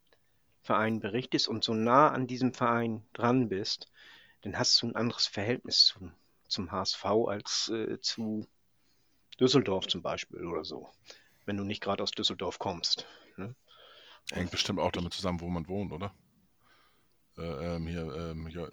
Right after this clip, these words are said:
Speaker 1: Wo man,
Speaker 2: ja.
Speaker 1: wo man herkommt, meinst du?
Speaker 2: Ähm,
Speaker 1: Oder,
Speaker 2: ja,
Speaker 1: oder was?
Speaker 2: ähm, ja, wie, jetzt fällt mir der Vornamen nicht ein. Äh, äh,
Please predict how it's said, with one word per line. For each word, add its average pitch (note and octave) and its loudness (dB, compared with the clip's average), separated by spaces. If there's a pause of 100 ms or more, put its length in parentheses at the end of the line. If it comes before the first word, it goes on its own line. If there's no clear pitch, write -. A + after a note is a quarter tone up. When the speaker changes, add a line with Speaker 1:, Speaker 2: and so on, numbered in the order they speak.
(120)
Speaker 1:
Wo B2+ 4
man, G#2 0
Speaker 2:
ja. A2+ -6
Speaker 1:
wo A#2 0
man G#2 2
herkommt, A#2 4
meinst F2 -4
du? D#2+ -10
Speaker 2:
Ähm, D#2+ -8 (160)
Speaker 1:
Oder, F2 -2
Speaker 2:
ja, D#2+ -2
Speaker 1:
oder F#2+ -6
was? - -6
Speaker 2:
ähm, E2 -14 (200)
ja, E2+ -8
wie, - -14 (160)
jetzt - -14
fällt E2+ -6
mir F2 -4
der E2 -6
Vornamen F2 -8
nicht D2+ -12
ein. D2+ -14
Äh, D#2+ -14
äh, D#2+ -14